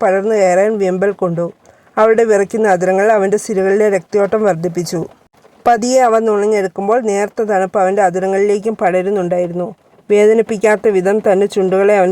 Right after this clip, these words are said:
താലോലിക്കുമ്പോൾ അവളും വികാരത്തിൻ്റെ കൊടുമുടിയിലെത്തിയിരുന്നു. അവൻ്റെ ചുംബനത്തിൻ്റെ ആഴം വർദ്ധിക്കുന്നതിനനുസരിച്ച് അവളുടെ കൂർത്ത നഖങ്ങളുള്ള വിരലുകൾ അവൻ്റെ മുടിയിഴകളിൽ മുറുകി. പനിനീർ ദളങ്ങൾ പോലെയുള്ള അവളുടെ അതരങ്ങളെ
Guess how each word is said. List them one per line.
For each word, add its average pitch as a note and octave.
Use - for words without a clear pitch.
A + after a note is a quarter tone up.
താലോലിക്കുമ്പോൾ F#3
അവളും A3+
വികാരത്തിൻ്റെ G3+
കൊടുമുടിയിലെത്തിയിരുന്നു. F#3+
അവൻ്റെ C#4+
ചുംബനത്തിൻ്റെ A3+
ആഴം A3
വർദ്ധിക്കുന്നതിനനുസരിച്ച് G3+
അവളുടെ G3+
കൂർത്ത G#3
നഖങ്ങളുള്ള G3
വിരലുകൾ F3+
അവൻ്റെ B3+
മുടിയിഴകളിൽ A3
മുറുകി. F3+
പനിനീർ A3+
ദളങ്ങൾ G3+
പോലെയുള്ള G3+
അവളുടെ F#3
അതരങ്ങളെ F#3+